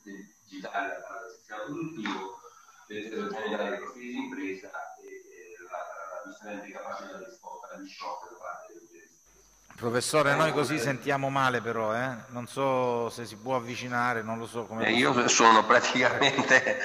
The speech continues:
Speaker 1: <laughs> sono praticamente appiccicato al, al computer.
Speaker 2: Così va meglio,
Speaker 1: No.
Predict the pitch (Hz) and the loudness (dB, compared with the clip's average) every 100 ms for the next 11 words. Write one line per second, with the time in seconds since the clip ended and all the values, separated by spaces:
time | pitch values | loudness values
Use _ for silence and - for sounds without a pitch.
0 | - - - - 107 104 101 101 110 110 | -4 -4 -6 0 4 4 4 2 2 4
1 | 131 120 107 - 110 - 113 117 113 107 | 4 2 0 -2 -10 -10 -2 0 2 4
2 | 104 101 104 101 101 104 117 - 107 - | 4 4 2 6 6 6 2 -4 -6 -4
3 | 139 147 165 143 139 131 117 104 95 | 0 4 4 4 4 4 4 2 0